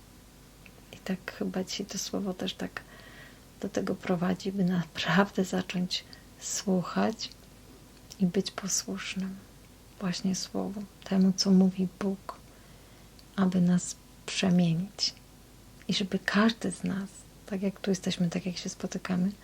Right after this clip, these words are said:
miał nowe serce i nowego ducha. I tego wam życzę. Amen. I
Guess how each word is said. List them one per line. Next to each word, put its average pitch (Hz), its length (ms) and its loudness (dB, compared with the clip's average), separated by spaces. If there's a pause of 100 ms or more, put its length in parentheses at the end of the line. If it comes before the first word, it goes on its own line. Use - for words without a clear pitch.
(880)
miał 175 200 8
nowe 165 380 4
serce - 540 -2 (440)
i 190 60 6
nowego 175 460 6
ducha. - 320 -12 (600)
I 196 80 4
tego 180 240 0
wam 190 180 -2
życzę. - 360 -6
Amen. 180 320 2 (2500)
I 190 300 10